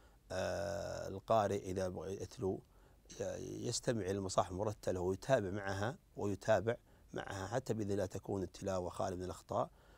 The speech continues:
ولا يقرأ القارئ مباشرة حتى يستمع، آه، إلى، آه، أحد القراء أو ي-،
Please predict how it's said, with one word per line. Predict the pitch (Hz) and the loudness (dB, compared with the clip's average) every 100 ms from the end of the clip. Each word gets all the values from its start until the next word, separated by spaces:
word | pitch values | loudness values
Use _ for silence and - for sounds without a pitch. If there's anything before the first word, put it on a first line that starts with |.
| - - - | -20 -20 -6
ولا | 101 95 127 135 | 0 2 2 2
يقرأ | 113 101 90 | 0 -2 -2
القارئ | - 104 104 | 2 2 2
مباشرة | 98 107 104 - | 2 2 0 0
حتى | 131 - - 127 | -4 -2 2 2
يستمع، | - 107 - - 95 95 117 - - - - - - - | 2 -2 -4 -4 -4 -2 -6 -10 -20 -20 -20 -20 -12 -8
آه، | 87 87 82 85 85 | -6 -6 -6 -6 -4
إلى، | 107 101 98 - - - - - - 95 | -2 2 2 0 -6 -20 -20 -14 -10 -8
آه، | 90 87 85 87 82 101 - - - | -6 -8 -10 -10 -10 -10 -12 -18 -16
أحد | - 110 | -4 -4
القراء | 110 - - 104 113 | -4 -8 -4 -2 2
أو | 151 131 | 2 2
ي-، | 120 110 113 | 2 2 0